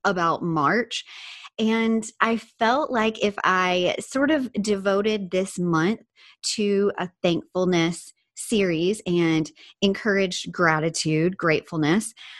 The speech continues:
that I would actually be feeling like a big fat liar <laughs> if I didn't confess to you all that I've been sitting on a pretty incredible blessing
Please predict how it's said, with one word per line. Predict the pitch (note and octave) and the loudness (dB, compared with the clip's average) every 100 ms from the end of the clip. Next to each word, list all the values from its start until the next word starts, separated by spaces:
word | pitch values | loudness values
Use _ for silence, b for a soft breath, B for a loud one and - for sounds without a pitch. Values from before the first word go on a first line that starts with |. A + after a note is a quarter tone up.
| B B | B B
that | A#3+ A#3+ G#3+ | -2 0 2
I | A#3+ B3+ | 2 2
would | B3 - | -2 0
actually | A#3+ D4+ - E4 D#4 D#4+ D#4+ - | 0 0 -2 -4 0 0 0 0
be | E3+ D3 | -2 -4
feeling | - G#3 A#3+ B3+ B3+ | -4 0 2 2 2
like | F3 F3 | 0 -2
a | |
big | F3 D4 G#4 | 2 4 4
fat | - G3+ D#3+ E3+ | 0 0 0 0
liar | D#3 C#3+ D#3 A#3 - - | 0 2 2 2 -2 -8
<laughs> | - - | -8 -2
if | D#4+ D#4+ | -2 0
I | D#4 D4 | 0 0
didn't | A3+ A#3 D4+ F4 G#3+ - | -4 -2 2 2 2 -2
confess | G3 F#3 E3+ D#3+ - | 0 2 2 2 0
to | - | 0
you | E3+ D#3+ | 2 2
all | C3+ D#3+ G#3+ B B B - | 2 2 0 B B B -6
that | G3 | -2
I've | G3+ F#3+ | -2 0
been | G3 | -4
sitting | - - A3 A3+ G#3+ | -4 -4 0 0 0
on | F#3 F3+ F3 F3 | 0 2 0 0
a | G3 - - | -4 -4 -2
pretty | D4 C4+ F#3 | 0 2 0
incredible | E3+ - F3 E3 D#3 | -2 0 0 2 -2
blessing | - D#3 F3 - E3 D3+ | 0 -2 -2 0 2 2